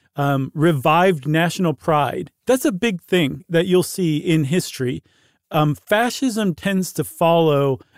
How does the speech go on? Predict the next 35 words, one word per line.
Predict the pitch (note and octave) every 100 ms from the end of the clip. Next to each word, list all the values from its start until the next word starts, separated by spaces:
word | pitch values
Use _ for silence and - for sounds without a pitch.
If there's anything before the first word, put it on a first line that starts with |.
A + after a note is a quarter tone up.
| _
a, | C#3+ C#3 C#3 -
a | C#3+
major | D3 E3 G3 F3 E3+ D#3
humiliation | - E3 E3 E3+ D3+ D3 D3 C#3+
of | C3+ B2
a |
country | - D3 B2+ C#3
on | C3+
a | B2+
world | A#2 B2+ C3 G2+
stage. | - C3 A#2 - A#2 - - _ _ -
Like, | D3 D3 - _ C#3
Germany | A#2+ F#3+ G#3+ F#3 D3+ C3
was | C3+ C3
humiliated, | - D#3+ D#3 D#3 D3+ C#3+ C3+ C3 B2 F#2 _ -
uh, | C3 C3 -
in | E3+ D3
the | C3+
treaty | - D#3+ D#3 D3+
after | C#3 - C3+
World | B2+ D3
War | C3+ C#3+ C3
One | C3+ C#3 G#2 D#3 -
and | D3+
just | C3 A#2
really | C#3 E3 A3+ F3 D3
punished, | - E3+ D3 - - - _ -
and | C#3+
fascism | - D#3+ D#3+ - C3 C#3+
developed | C3+ C3+ C3 A#2+
out | C#3+ B2
of |
that. | B2 B2 - _ _
Um, | C#3+ C#3 B2+ - _ _
Italy | G#3+ A#3 F3+ C3+ A#2+